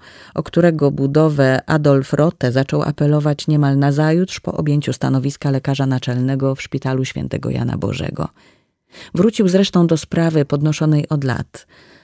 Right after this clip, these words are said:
Rada Główna Opiekuńcza, instytucja zarządzająca warszawskimi lecznicami,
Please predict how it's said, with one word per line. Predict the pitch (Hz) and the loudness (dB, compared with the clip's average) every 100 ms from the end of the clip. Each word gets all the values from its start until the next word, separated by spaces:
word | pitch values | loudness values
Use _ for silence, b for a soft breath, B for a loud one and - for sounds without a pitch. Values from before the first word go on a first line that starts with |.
| b b - | b b -2
Rada | 160 156 143 | 0 2 0
Główna | 139 156 151 143 | 2 2 4 2
Opiekuńcza, | 139 143 - 139 135 - 156 | 2 0 0 2 2 2 0
instytucja | 147 143 135 143 147 - 139 131 | 0 0 -2 -2 -2 0 0 2
zarządzająca | 143 139 143 143 143 151 143 | 2 2 2 2 2 2 0
warszawskimi | 135 135 127 - - 165 | 0 -2 -4 -4 0 2
lecznicami, | 151 139 - 135 - 151 156 170 | 2 0 0 -2 0 0 2 0